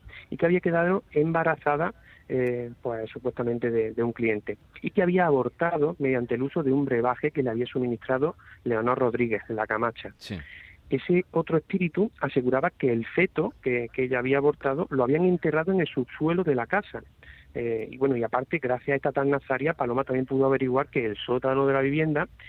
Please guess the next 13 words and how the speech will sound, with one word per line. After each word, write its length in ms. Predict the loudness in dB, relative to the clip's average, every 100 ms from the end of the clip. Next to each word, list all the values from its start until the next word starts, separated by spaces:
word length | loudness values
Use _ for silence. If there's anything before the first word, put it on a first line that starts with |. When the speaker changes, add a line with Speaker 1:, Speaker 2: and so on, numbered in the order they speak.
| -6
Speaker 1:
era 120 | -2
una 120 | 0 0
especie 320 | 0 0 2
de 100 | 2
laboratorio 800 | 0 -2 -2 -2 2 2 2 0
donde 240 | 0 -2
las 160 | -4 -4
brujas 280 | -6 -2 -2
elaboraban 520 | -2 -4 -2 -2 -2
brebajes 480 | -2 -2 -2 0 -2
de 80 |
todo 240 | 0 -2 -2
tipo, 360 | -2 0 0